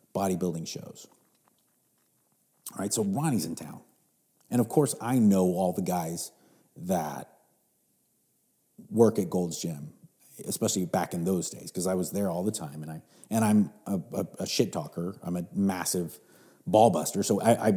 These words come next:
just was constantly busting, <laughs> you know, and I, I kind of think of people, I, I had a lot of good relationships, you know? So they're like, "Dude,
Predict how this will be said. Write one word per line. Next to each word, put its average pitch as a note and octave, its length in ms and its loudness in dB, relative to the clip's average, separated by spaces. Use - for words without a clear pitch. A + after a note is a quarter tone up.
just A2+ 240 -2
was G#2 120 0
constantly F#2 720 -2
busting, F2+ 380 -2
<laughs> G#2+ 100 0
you A2 80 4
know, F#2 200 2
and A2 220 0
I, - 80 -6
I - 40 -14
kind - 220 -6
of F2+ 60 -6
think F2+ 220 -4
of F2 160 -6
people, E2 440 -4
I, F#2 140 -4
I - 60 -6
had F#2 160 -2
a - 20 0
lot E2+ 180 2
of D#2+ 60 -2
good F2+ 100 2
relationships, A2+ 520 2
you E3+ 80 -12
know? A#2+ 80 -12
So - 120 -4
they're F#2 120 2
like, - 160 -2
"Dude, E2 120 -10